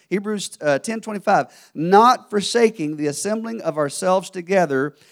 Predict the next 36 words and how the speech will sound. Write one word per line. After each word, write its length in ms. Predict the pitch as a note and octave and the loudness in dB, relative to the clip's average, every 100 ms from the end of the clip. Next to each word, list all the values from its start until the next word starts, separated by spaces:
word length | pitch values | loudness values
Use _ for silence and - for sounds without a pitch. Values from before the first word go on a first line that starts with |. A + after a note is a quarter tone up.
| _ | _
as 260 | - F3 F3 | 2 4 4
the 80 | D#3 | 0
manner 420 | E3 F#3 F#3+ F#3+ | 2 4 4 2
of, 280 | E3+ E3+ D#3+ | 4 4 4
of 260 | - D3+ - | 2 2 2
some 380 | - F3+ E3 | 0 2 2
is." 260 | E3 D#3+ B2+ | 2 2 2
In 80 | D#3 | -2
other 120 | F#3 | -2
words, 280 | D#3+ D3+ D3+ | 0 0 0
the 80 | C#3+ | -6
way 240 | C#3+ F3+ | -2 0
that 180 | E3 - | 0 -4
some 260 | - F#3 | -2 -2
people 520 | F3+ F#3+ F3+ E3+ D#3 - _ _ - | -2 -10 -8 -6 -6 -8 _ _ -8
gather 320 | D3 F3 F3+ E3+ | 0 2 2 -2
together, 720 | - D3+ F3+ F3+ F#3+ F#3+ - _ _ _ | -10 -2 2 2 2 0 -4 _ _ _
don't 280 | C#3 F3 F3+ | 6 6 6
forsake 460 | F3 D#3+ G3 F3 F3 | -4 -6 -2 -2 -2
that. 320 | C3+ A#2+ - | -6 -6 0
"But 240 | F3 F3+ E3+ | 4 4 2
exhorting 920 | D#3+ C#3 G3 A#3 A#3+ G#3 C#3+ B2+ A2 _ | -4 -2 2 4 6 6 4 0 -6 _
one 260 | C3 D3+ D#3+ | -4 0 0
another." 340 | D3+ C#3+ B2+ | 2 0 0
What 120 | C#3+ | -2
do 80 | G3+ | -4
we 80 | G3+ | -4
do 160 | G3+ | -4
at 100 | G#3+ | -4
church? 300 | G#3 A3+ A3+ G#3+ | -2 -2 -2 -6
We 80 | |
exhort 400 | A3 C#3 G3 F3+ | -8 -6 -4 -4
one 160 | C3+ B2+ | -4 -6
another. 260 | B2+ B2 A#2+ | -6 -10 -10
We 200 | G3+ A3 | -8 -10
encourage 880 | F#3+ - G3+ G#3+ G#3+ F3+ D3+ A#2 | -10 0 4 6 6 6 2 -4